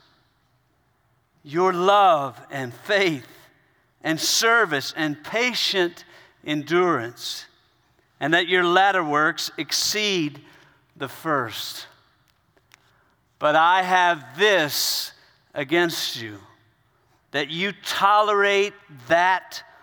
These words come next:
woman Jezebel, who calls herself a prophetess and is teaching and seducing my servants to practice sexual immorality and eat food sacrificed to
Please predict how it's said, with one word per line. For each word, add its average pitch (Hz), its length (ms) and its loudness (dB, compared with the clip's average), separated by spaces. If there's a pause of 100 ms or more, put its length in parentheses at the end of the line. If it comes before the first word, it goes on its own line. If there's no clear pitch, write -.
(200)
woman 165 800 0
Jezebel, 120 840 -4 (1120)
who 156 120 -2
calls 180 380 2
herself 180 480 0
a 160 60 -2
prophetess 180 920 -2 (720)
and 147 100 -2
is 151 220 -2
teaching 165 520 -4
and 135 120 -6
seducing 151 720 -4
my 143 160 0
servants 151 500 -4
to - 140 -14
practice 175 580 -2
sexual 190 480 -2
immorality 139 680 0 (840)
and 139 280 -6
eat 165 480 -8 (420)
food 160 500 -2
sacrificed 131 920 -2
to - 180 -14